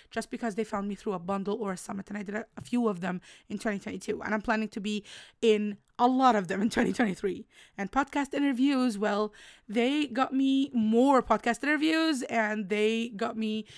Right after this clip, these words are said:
people interested in collaborating with me, people wanting to license some of my courses to their, like, entire team. People want to get my course for, for them and all of their team. Like, there was so much magic that was happening and so much growth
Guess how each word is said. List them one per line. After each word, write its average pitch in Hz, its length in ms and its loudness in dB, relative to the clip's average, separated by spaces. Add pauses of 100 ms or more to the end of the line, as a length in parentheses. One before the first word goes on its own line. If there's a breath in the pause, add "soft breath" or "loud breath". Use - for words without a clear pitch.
(140 loud breath)
people 240 340 -2
interested 226 440 -2
in 190 220 -4
collaborating 269 600 0
with 277 120 2
me, 269 260 4
people 233 300 -2
wanting 214 300 -4
to - 100 -6
license 202 400 -4
some 208 180 -6
of 202 120 -6
my 208 120 -4
courses 214 400 -6
to - 140 -6
their, 208 540 0 (500 loud breath)
like, 196 300 -4 (180)
entire 240 380 2
team. 240 340 2
People 208 320 -4
want 208 200 -2
to 214 160 -2
get 214 200 -4
my 214 160 -2
course 208 260 -2
for, 214 400 -4
for 196 360 0 (640)
them 226 400 4
and 240 180 0
all 233 180 6
of 226 80 2
their 262 140 2
team. 302 400 0 (400 loud breath)
Like, 208 200 -6
there 262 120 2
was 277 160 0
so 277 380 2
much 285 180 0
magic 240 300 0
that 226 120 -2
was 202 160 -2
happening 247 640 0
and 226 160 -4
so 226 140 -4
much 220 220 -2
growth 214 500 0